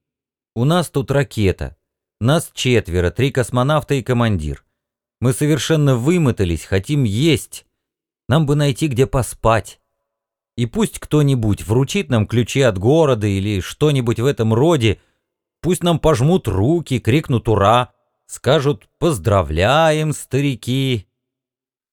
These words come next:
Ах, вот, пожалуй, и всё. Мистер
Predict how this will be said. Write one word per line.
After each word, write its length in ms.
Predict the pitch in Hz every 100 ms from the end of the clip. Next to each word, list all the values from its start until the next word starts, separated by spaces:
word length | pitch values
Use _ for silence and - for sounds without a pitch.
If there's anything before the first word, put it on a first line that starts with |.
| _ _ _
Ах, 240 | 151 147 127 95 85 - - - - -
вот, 260 | 85 180 -
пожалуй, 560 | 117 95 113 165 127 85
и 40 |
всё. 520 | - - 90 123 151 - _ _ _ _ _ _ _ _ _ _ _ _ _ _ _ _
Мистер 760 | 80 127 208 - - 170 160